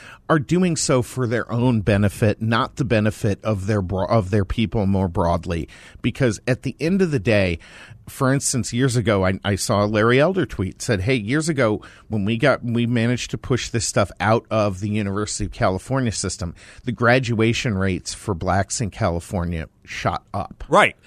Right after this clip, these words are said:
Speaker 2: because
Speaker 1: Right?
Speaker 2: they weren't being put into situations and, and,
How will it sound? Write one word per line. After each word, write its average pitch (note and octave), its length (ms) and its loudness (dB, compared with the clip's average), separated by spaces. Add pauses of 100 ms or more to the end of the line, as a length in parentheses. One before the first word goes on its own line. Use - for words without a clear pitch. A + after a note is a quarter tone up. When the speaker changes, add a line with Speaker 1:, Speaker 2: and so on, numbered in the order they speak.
(120)
Speaker 2:
because G#2+ 180 0 (180)
Speaker 1:
Right? G#2+ 40 -16
Speaker 2:
they B2+ 140 0
weren't D3 260 -4
being D#3 220 -2
put C3+ 340 0
into A2+ 520 -2
situations A#2+ 880 -2
and, G2+ 360 -4
and, G#2 300 -2